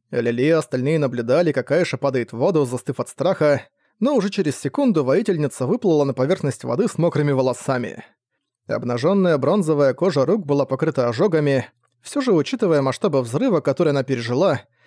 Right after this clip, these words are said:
ее глаза блестели очень живо. Она медленно выбралась на отмель, частички света защищали ее тело.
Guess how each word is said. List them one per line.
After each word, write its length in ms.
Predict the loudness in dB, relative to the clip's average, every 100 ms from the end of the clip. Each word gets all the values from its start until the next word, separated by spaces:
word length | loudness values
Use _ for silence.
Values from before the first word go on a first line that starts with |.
| _
ее 140 | -2 0
глаза 280 | 2 2 0
блестели 400 | 0 -2 0 2
очень 300 | 0 -2 -4
живо. 520 | 0 0 -2 -6 -12 _ _ _ _ _
Она 220 | -8 -6
медленно 420 | -2 0 0 0 0
выбралась 420 | 0 0 -2 -2
на 160 | -2
отмель, 360 | -2 2 2 0 -4 _
частички 500 | -8 -8 -8 -10 -6
света 360 | -4 -2 -2 0
защищали 540 | -2 -4 -4 -2 2
ее 220 | 2 2
тело. 480 | 0 0 0 -2 -6